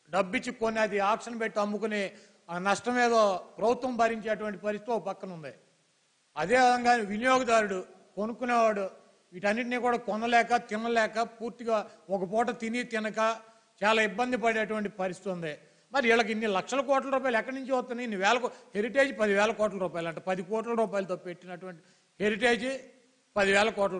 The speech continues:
రూపాయలకి వెళ్ళింది. ఈ ప్రియా పచ్చడి ఇది స్వగృహాలు రెండు వందలు, ఇక్కడ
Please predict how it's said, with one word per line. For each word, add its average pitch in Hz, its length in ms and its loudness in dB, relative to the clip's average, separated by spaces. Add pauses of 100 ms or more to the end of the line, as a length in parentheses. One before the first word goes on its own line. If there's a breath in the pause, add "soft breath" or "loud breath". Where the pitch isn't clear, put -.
రూపాయలకి 165 340 -4
వెళ్ళింది. 151 300 -8 (380 soft breath)
ఈ 180 120 -8
ప్రియా 247 220 4 (100)
పచ్చడి 247 340 2 (1900)
ఇది 233 180 -2
స్వగృహాలు 247 640 6
రెండు 226 220 2
వందలు, 220 260 0 (1120)
ఇక్కడ 254 160 2